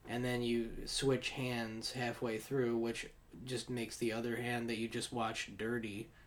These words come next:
Uh, some, then you have the ones that are automatic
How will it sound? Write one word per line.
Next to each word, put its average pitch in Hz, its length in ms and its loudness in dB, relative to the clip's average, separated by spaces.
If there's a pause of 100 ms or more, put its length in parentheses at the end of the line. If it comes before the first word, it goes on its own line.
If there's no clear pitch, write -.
(880)
Uh, 110 380 2
some, 113 460 0
then 139 160 2
you 139 100 6
have 135 160 6
the 127 80 6
ones 120 320 4
that 117 140 0
are 110 160 -2
automatic 120 840 4